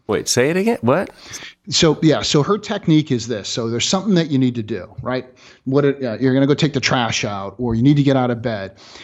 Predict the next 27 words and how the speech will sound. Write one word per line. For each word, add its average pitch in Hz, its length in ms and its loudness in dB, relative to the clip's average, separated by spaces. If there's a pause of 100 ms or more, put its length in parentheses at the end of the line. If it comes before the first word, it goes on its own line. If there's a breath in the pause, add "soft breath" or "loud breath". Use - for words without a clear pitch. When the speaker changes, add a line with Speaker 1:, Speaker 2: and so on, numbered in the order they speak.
(160 loud breath)
Speaker 2:
is 131 360 4
to 127 100 -2
train 185 460 0
yourself 101 720 -2 (120)
to 127 100 4
just 135 340 0
use 127 260 4
your 123 180 -4
internal 135 420 2
time, 120 560 -2
your, 113 320 0
your 113 100 0
countdown. 113 560 0 (400 loud breath)
And 123 180 2
her 143 140 2
technique 156 540 2
is 117 120 2
just 131 200 0
counting 135 300 2
down 120 200 0
from 117 220 -4
five, 107 420 -2
five, 101 560 -6
four, 110 540 0
three, 120 540 2
two, 120 400 4
one. 110 540 2